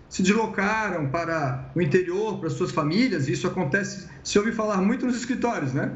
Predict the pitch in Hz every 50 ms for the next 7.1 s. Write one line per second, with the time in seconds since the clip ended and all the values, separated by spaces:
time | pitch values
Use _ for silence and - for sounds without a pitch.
0 | - - - - - - 139 131 - 165 165 160 160 175 185 196 190 180 202 196
1 | - - 214 220 202 175 185 214 196 - 220 208 196 196 214 269 294 - - -
2 | - 185 190 214 196 190 226 220 - 196 156 131 - - - - - - - -
3 | - - - - - - - - - - - 131 131 135 135 131 147 175 190 226
4 | 233 - - 214 196 196 214 247 285 269 233 240 254 233 196 240 294 294 - -
5 | 226 214 196 214 214 220 202 214 196 190 185 - - - - - 247 254 262 233
6 | 247 247 262 269 302 285 285 277 254 180 117 - 131 - 233 226 269 339 - -
7 | -